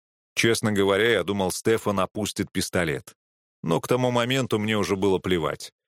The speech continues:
Злость вспыхнула от выказанного им неуважения и разгорелась лишь сильнее из-за того, что он угрожал милашке Абели. Странно. Мною владело раздражение. Угрожать ей мог только я.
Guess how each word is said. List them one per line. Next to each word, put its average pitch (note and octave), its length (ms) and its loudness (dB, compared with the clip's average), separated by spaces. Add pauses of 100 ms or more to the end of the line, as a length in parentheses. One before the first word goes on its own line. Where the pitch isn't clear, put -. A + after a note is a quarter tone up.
(280)
Злость A#2 400 0
вспыхнула A#2+ 680 0
от G#2 100 -2
выказанного G#2+ 580 0
им G#2+ 280 -2
неуважения F#2+ 760 0
и - 20 -6
разгорелась F2 640 0
лишь G2+ 240 0
сильнее A2+ 520 0
из-за F#2 240 -2
того, G2+ 280 0
что G#2+ 260 -2
он G#2 140 -2
угрожал F#2+ 540 0
милашке F#2 580 0
Абели. E2 580 -4 (540)
Странно. - 600 -4 (500)
Мною A#2 240 2
владело B2 400 2
раздражение. A2 840 0 (360)
Угрожать G#2 580 0
ей A2 180 0
мог G#2+ 240 -2
только A2 380 0
я. F#2 440 0